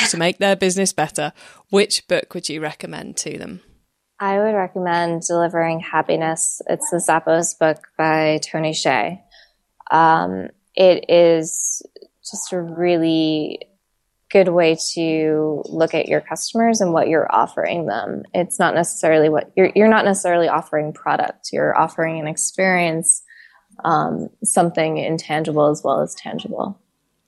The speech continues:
Speaker 1: It's such a good book, and one I have to say I think everyone in e-commerce should almost be tied down and made to read. <laughs>
Speaker 2: <laughs>
Speaker 1: 'Cause it's
Speaker 2: Absolutely.
Speaker 1: such, such clear advice and such obvious advice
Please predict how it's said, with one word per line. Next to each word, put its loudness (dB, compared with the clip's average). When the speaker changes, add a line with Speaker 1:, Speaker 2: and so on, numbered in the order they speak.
Speaker 1:
It's -4
such 0
a -4
good -4
book, -2
and -10
one -4
I -4
have -10
to -4
say -2
I -4
think -10
everyone -6
in -10
e-commerce -8
should -4
almost -6
be -10
tied -6
down -8
and -14
made -12
to -12
read. -16
<laughs> -20
Speaker 2:
<laughs> -20
Speaker 1:
'Cause 2
it's 0
Speaker 2:
Absolutely. 2
Speaker 1:
such, 0
such -4
clear -4
advice -6
and -12
such -6
obvious -8
advice -8